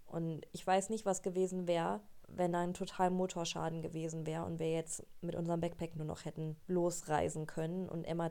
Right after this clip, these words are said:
hätten zurücklassen müssen. Also von hier nochmal Danke, Mohammed, unser Motorenwerkstattgott in der Stadt Koi.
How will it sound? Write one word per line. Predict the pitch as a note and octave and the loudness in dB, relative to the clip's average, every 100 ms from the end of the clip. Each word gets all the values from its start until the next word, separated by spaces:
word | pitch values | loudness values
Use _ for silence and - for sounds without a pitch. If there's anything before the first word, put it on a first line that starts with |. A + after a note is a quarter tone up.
| E3 | -4
hätten | E3+ D#3+ | -6 -6
zurücklassen | - D#3+ D#3+ D3 D3 C#3+ | -4 -4 -2 -2 -2 -6
müssen. | C#3 - C#3 - - - - | -6 -8 -10 -10 -12 -4 4
Also | E3+ F3+ F#3 - - | 4 6 2 0 -10
von | - - G3 F#3+ | -16 0 2 4
hier | F#3+ G#3+ | 4 4
nochmal | G#3+ G3+ G3 F#3+ F3+ - | 4 4 4 4 2 -2
Danke, | F3+ F#3 G3+ A3 A#3+ A#3 A#3 - - | 2 4 4 4 2 4 2 -4 -10
Mohammed, | - F#3+ F#3 F#3 F3+ - - - - - | 0 4 4 4 0 -2 -6 -8 -18 -2
unser | A3+ A#3+ A#3 | 0 4 6
Motorenwerkstattgott | A3 G#3 G#3 - A3+ A3 G#3+ F#3 F3 F#3 F#3 - - E3 D#3 - - D#3 D#3+ - - - - - - - | 6 4 2 2 4 4 0 2 4 4 2 -6 2 2 2 -6 0 2 4 0 -4 -10 -20 -20 -20 -4
in | - F#3+ | 2 6
der | F#3 | 4
Stadt | - F3+ - | 4 0 0
Koi. | - D#3+ C#3+ | 0 2 2